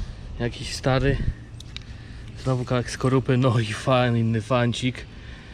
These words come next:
Spójrzcie, taka mała łapka. Mały taki łomik. Ktoś chyba z gwoździa sobie zrobił, ale nie jestem pewien.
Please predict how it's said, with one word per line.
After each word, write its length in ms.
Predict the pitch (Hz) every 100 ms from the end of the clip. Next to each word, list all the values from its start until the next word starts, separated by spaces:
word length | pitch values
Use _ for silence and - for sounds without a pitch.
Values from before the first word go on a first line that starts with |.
| - -
Spójrzcie, 420 | - 139 110 107
taka 240 | 123 131
mała 360 | 135 139 139 135
łapka. 500 | 139 135 - 107 101 - - - - - - - - - -
Mały 340 | 131 139 139
taki 240 | 127 135
łomik. 460 | 127 165 156 120 107 - - - - - - - - - - - - - - - - - -
Ktoś 260 | - 151 143
chyba 220 | - 143
z 60 | 131
gwoździa 420 | 131 160 156 139
sobie 260 | - 123 117
zrobił, 420 | 120 120 131 160 - - - -
ale 240 | 156 180
nie 80 | 170
jestem 300 | 139 - 120
pewien. 320 | 107 98 95